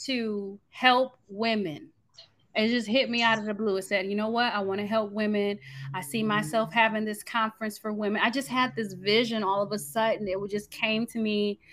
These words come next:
I kid you not. And I saw myself helping women. I said, "It's a holistic health company. It's a holistic health conference.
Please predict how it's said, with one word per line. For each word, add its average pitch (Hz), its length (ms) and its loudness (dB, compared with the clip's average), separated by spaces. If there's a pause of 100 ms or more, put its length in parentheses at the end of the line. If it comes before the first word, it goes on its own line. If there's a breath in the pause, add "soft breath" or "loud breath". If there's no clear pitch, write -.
(420 loud breath)
I 180 120 -2
kid 240 400 -2
you 226 160 0
not. 196 540 2
And 190 160 -4
I 185 80 -2
saw 226 420 4
myself 214 720 0
helping 214 460 -2
women. 196 280 2
I 190 80 0
said, 214 220 -4
"It's 208 140 -6
a 190 80 -6
holistic 226 540 -2
health 226 280 0
company. 170 560 -4 (340 loud breath)
It's 196 140 -2
a 202 60 -2
holistic 226 520 2
health 226 320 2
conference. - 680 -4